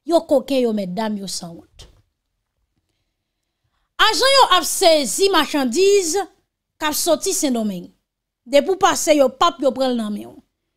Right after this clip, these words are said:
E mi on pral wè travay yon sitwayen li menm.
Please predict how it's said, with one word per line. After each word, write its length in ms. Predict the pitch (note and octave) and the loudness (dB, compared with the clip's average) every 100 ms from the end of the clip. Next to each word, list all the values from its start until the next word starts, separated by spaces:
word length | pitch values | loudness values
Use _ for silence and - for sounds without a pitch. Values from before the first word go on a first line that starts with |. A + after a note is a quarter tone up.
| _ _ _ - | _ _ _ -2
E 60 | |
mi 80 | C#4 | 2
on 80 | F4 | 2
pral 240 | G4+ F#4+ D#4 | 2 2 4
wè 140 | D4 D4 | 2 2
travay 420 | D4 C4 C4 C4 | 0 0 0 -2
yon 120 | B3+ | -4
sitwayen 500 | A3 D4 C#4+ B3+ A3+ | -4 -4 -2 -4 -4
li 120 | A#3 B3 | -4 -2
menm. 260 | D4+ E4 | -2 -4